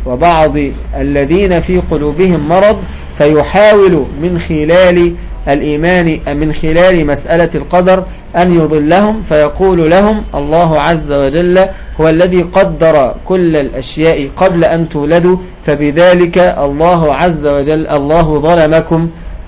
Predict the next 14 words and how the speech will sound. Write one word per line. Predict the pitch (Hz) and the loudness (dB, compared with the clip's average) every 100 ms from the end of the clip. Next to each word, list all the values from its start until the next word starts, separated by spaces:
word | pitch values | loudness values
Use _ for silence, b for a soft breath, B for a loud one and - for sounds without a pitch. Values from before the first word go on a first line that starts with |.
| - - - - | -14 -14 -14 -6
لأنه | 127 156 151 175 175 156 | -2 0 2 2 2 2
يجبركم، | 147 139 160 170 - 175 165 | 0 0 0 2 2 0 -2
لأنه | 139 147 156 175 160 | -2 -4 -2 0 0
يحاسبكم | 151 151 151 - 185 170 151 131 | 0 0 0 0 -2 -2 -4 -6
على | 120 170 160 - | -2 0 2 0
شيء | 175 185 - 190 165 | 0 -2 -2 -4 -2
جبركم | 147 139 139 160 156 123 | 0 0 0 0 -2 -2
عليه". | 131 131 117 107 - - - - - B B B B B - | 0 0 -2 -6 -14 -16 -18 -18 -18 B B B B B -2
وهذا | 165 208 226 190 175 | 2 4 4 4 2
من | 180 214 185 | 2 0 -2
تضليل | 156 147 160 185 185 | -4 -2 -2 0 2
الشيطان | 160 - 151 147 139 160 170 165 160 151 131 | 0 -4 -4 -4 -4 0 2 2 0 -4 -6
للناس، | 135 139 170 180 170 170 - B B B | -6 -2 0 0 2 0 -2 B B B
فالحق | - 139 131 180 196 - | -6 -6 -2 -2 -2 -2